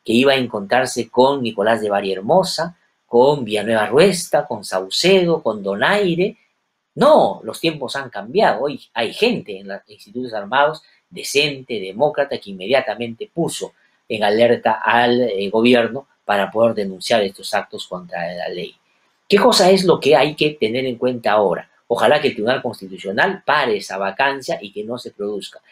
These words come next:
Pero van a volver de otra manera a seguir contraatacando, porque eso es lo que quieren, traerse todo abajo para reubicarse mejor, y la sociedad no tiene que permitírselo.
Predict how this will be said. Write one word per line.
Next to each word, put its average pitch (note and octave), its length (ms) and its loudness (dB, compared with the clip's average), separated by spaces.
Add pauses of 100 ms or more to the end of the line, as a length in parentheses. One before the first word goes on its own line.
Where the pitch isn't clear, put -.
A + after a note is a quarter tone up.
(140)
Pero - 160 -4
van C#4+ 240 2
a A#3 100 6
volver D#3 680 4
de B2+ 100 -8
otra C#3 180 -4
manera B2 360 -4
a B2+ 40 -2
seguir C3 320 -6
contraatacando, B2+ 840 -4 (240)
porque A2+ 300 -6
eso B2 200 -2
es - 460 0
lo G2 180 -10
que F#2 160 -10
quieren, F2 400 -8 (100)
traerse B2+ 380 0
todo C3+ 160 4
abajo C#3 340 4
para G#2 160 0
reubicarse G2 640 -6
mejor, E3 400 0 (300)
y A2+ 80 -6
la F#2+ 140 -4
sociedad G#2+ 320 -6
no G#2 120 -10
tiene A2 280 -8
que F#2 120 -12
permitírselo. F2 760 -14